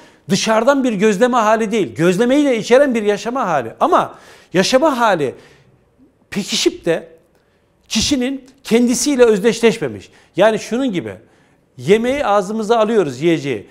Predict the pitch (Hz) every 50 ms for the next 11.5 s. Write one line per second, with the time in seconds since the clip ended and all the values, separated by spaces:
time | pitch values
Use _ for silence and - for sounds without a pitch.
0 | _ _ _ - - 196 220 233 233 269 240 190 135 113 - - - _ - -
1 | 135 185 247 302 311 285 240 214 190 196 214 208 175 247 226 233 214 202 180 190
2 | 196 214 208 190 185 196 202 208 202 190 165 170 170 - - - 170 175 165 -
3 | 120 117 101 - - - _ _ - 165 208 214 214 262 262 277 269 233 220 170
4 | 175 151 127 131 185 240 254 233 262 247 190 185 160 156 143 123 131 170 247 311
5 | 339 320 277 254 196 220 226 233 240 226 220 214 208 208 202 190 185 - 220 185
6 | 185 175 160 - - 185 185 175 - 135 123 110 - - - - - 156 175 214
7 | 269 277 302 285 254 240 226 - - 196 - 202 208 214 220 214 190 160 139 135
8 | 131 151 190 - - - _ _ _ _ _ _ _ - 139 160 226 277 269 320
9 | 269 240 233 220 - 247 262 214 247 - 254 254 226 196 170 143 139 135 160 190
10 | - - - _ - 185 269 277 311 269 247 233 220 - 214 196 - - 208 202
11 | 202 220 233 214 190 170 151 165 190 226